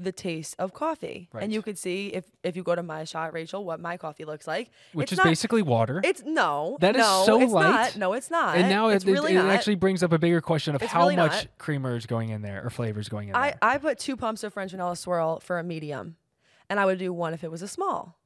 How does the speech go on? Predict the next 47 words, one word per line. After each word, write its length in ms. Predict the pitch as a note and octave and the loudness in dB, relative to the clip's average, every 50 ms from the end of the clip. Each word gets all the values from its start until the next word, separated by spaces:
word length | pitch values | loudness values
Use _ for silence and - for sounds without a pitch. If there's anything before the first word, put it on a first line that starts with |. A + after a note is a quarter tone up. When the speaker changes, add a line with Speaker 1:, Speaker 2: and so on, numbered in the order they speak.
| _ _ _ _ _ _ _ _ _ _ _ _ _ _ _ _ | _ _ _ _ _ _ _ _ _ _ _ _ _ _ _ _
Speaker 2:
I 80 | - G#4 | 6 6
mean, 120 | G#4+ G#3 | 6 6
Speaker 1:
But 60 | F#3+ F3+ | 6 4
Speaker 2:
that 200 | G3 B3 D4+ D#4+ | 4 4 2 2
looks 220 | D4+ C#4+ - - | 0 0 0 0
like 160 | B3 G#3+ - - | 0 -2 0 -2
iced 320 | E3+ E3 C#3+ - - C3+ | -4 -4 -4 -6 -8 -8
tea. 220 | - - C#3+ C3 | -6 -4 -4 -2
It's 160 | A#2 G#2+ - - | -4 -4 -6 -10
so 180 | - F2 B1 D2 | -10 -12 -14 -16
light. 240 | C#2+ C#2 C2+ - _ _ _ _ _ _ - | -18 -20 -20 -20 _ _ _ _ _ _ 4
Speaker 1:
<laughs> 640 | - G4+ - - G#3+ C#4 G#4+ G#4+ - - - - - - - - F4+ - - - - - - - - - - - - - - - - - - - - | 4 4 4 2 0 0 0 0 2 0 0 0 0 -2 0 0 0 0 -2 -4 -4 -4 -4 -6 -10 -16 -20 -18 -16 -16 -16 -16 -16 -16 -18 -16 -12
Listen, 680 | B3+ C4+ C#4 D4+ D4 G3+ - - C#4+ G#3 F#3 E3+ E3 - | -8 0 2 2 2 0 0 0 2 2 2 0 0 0
I 120 | - A#3 | 2 2
also 240 | B3+ C4+ C#4+ C#4+ D4+ | 2 2 2 0 0
have 120 | D4+ D4+ C#4+ | -2 -2 -2
some 140 | D4+ C#4 | -4 -6
ice 300 | - - G#3 B3 B3+ - | -4 -4 -4 -4 -4 -6
in 100 | C4+ C4+ | -8 -6
there. 380 | C#4 C#4 C#4 C4+ C4+ C4+ C#4+ C#4 _ _ _ _ _ _ _ | -4 -4 -2 -2 -2 -2 -4 -6 _ _ _ _ _ _ _
I, 220 | A3+ C#4+ D#4+ D#4 - - | 0 0 0 0 0 0
I 180 | A#3 C4 C#4 C#4 | 0 0 0 -2
just 360 | G3+ F3 C4+ D4 E4+ - - | -2 -2 -2 -2 -2 -4 -6
think, 360 | B3+ C#4 C4+ C#4 D4+ D4 - _ _ _ _ - | -6 -4 -4 -4 -6 -8 -12 _ _ _ _ -14
why 340 | F#3 F#3+ G3+ G#3+ A3+ C4 | -6 -2 0 0 2 0
not, 320 | C#4 C4 A#3+ A#3+ B3 B3+ - _ _ _ | 0 0 0 0 0 -2 -4 _ _ _
why 260 | - G3 G#3 B3 D4+ F4+ | -8 -2 0 0 2 2
not 160 | G4+ F4+ C#4+ | 0 -2 -2
make 160 | D4 D4+ B3 | -4 -6 -4
your 120 | D4 C#4+ | -6 -6
coffee 420 | C4+ - C#4 C4 B3+ - C4 B3+ - - | -2 0 0 0 0 -2 -6 -8 -6 -6
exciting? 520 | A3+ A3+ - - A3 G3+ E3+ D3+ C#3+ D3+ - - | -6 -4 -2 -2 0 0 0 -2 -4 -6 -4 -4
Speaker 2:
I 100 | C#4+ D#4+ | -2 0
get 120 | E4+ D#4 | 2 4
Speaker 1:
Why 80 | E4 C#4+ | 6 6
Speaker 2:
that. 100 | D4+ D#4 | 6 6
Speaker 1:
not 240 | D#4+ D#4+ D#4+ A#3 | 4 2 2 0
put 160 | - C#4 C4 - | 0 -2 -2 0
some 160 | C4 A#3+ A#3+ | -2 -4 -4
sprinkles 500 | - - - - B3+ B3+ A#3+ B3 B3 A#3+ | -6 -8 -6 -4 -4 -2 -2 -2 -4 -2
on 220 | A#3+ A3 G#3+ G#3+ | -2 -2 -2 -2
your 160 | G#3+ G#3+ - | -4 -4 -2
ice 180 | G3 G3 F3+ - | -4 -4 -6 -8
cream 380 | - F#3 E3+ D#3+ D#3 D3+ D#3 D#3 | -12 -12 -12 -10 -12 -12 -14 -12
cone? 520 | - F#3 E3 D3 C#3 B2+ A#2 B2+ D3+ E3 | -8 -6 -6 -6 -6 -10 -12 -14 -12 -6
Why 260 | E3+ G3 G#3 A#3+ B3+ B3+ | -4 0 0 0 0 0
not? 320 | B3+ A#3+ A#3 A3 G3+ | 0 0 0 0 0